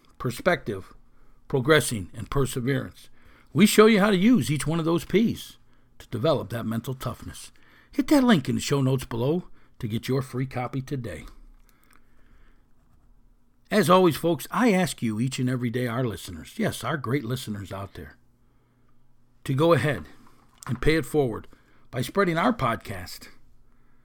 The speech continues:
our content, and our social media sites all over your social media sites. So together,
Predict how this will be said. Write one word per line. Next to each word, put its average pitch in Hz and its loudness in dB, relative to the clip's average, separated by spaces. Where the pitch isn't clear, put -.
our 151 0
content, 147 -2
and 123 -6
our 131 0
social 131 -4
media 120 0
sites 127 -6
all 123 -2
over 113 -2
your 147 0
social 117 -6
media 113 0
sites. - -12
So - -6
together, 131 0